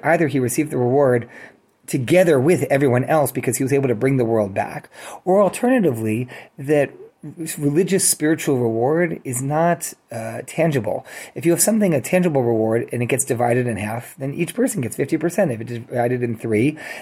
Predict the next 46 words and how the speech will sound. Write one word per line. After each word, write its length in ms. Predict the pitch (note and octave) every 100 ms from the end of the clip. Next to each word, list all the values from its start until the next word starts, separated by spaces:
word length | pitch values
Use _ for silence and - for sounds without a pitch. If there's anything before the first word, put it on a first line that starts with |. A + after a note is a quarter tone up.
| -
then 100 | C3+
each 140 | D3
person 240 | F3 F3
gets 180 | F3+ F3+
a 60 | F3+
third. 400 | - A3 C#3 - - - _ _
But 260 | D3 C3+ C3+
spiritual 460 | - G3+ - D#3+
reward 440 | A#2+ A2 A2 A2 A2
can 180 | C3+
be 120 | A#2 B2+
given 320 | C#3 D#3 B2+
over 320 | C#3 D3+ C#3
and 100 | B2+
over 220 | C3 B2
and 80 | A#2
over 240 | C3+ D3+
again. 240 | B2 A2 A2 - -
And 100 | -
so 120 | B2 D3+
all 160 | F3
the 100 | F#3+
people 240 | F3+ E3+ D3
that 120 | C3
Avram 260 | C3+ C#3+
brought 180 | B2+ B2
back 220 | C#3+ B2
could 140 | - A#2
get 140 | B2+
reward 360 | C3 A#2+ A#2+ A#2+
for 80 | A#2+
their 140 | A#2
own 140 | A#2
actions, 460 | A2 G#2 - C#3+ E3 - - -
and 340 | C4 D#4+ D#4
Avram 380 | - C3 C3 C3
could 100 | B2
get 160 | B2+ A#2+
reward 240 | A#2 A#2
for 80 | A2+
their 120 | A2+
actions 340 | A#2 A2+ D3
without 220 | B2+ E3+ F3
anyone 360 | F3+ G3+ F3+
losing 280 | D#3 C#3+ C#3+
out, 280 | G#3 A#2